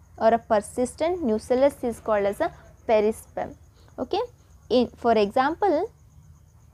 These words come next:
in a black pepper, black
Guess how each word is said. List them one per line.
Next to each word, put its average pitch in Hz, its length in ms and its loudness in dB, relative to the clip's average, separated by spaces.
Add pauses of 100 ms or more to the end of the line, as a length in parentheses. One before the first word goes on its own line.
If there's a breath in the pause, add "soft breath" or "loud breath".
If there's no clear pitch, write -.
(220)
in 226 160 0
a 349 160 0 (220)
black 226 480 6
pepper, 226 420 -4 (1400)
black 240 420 -2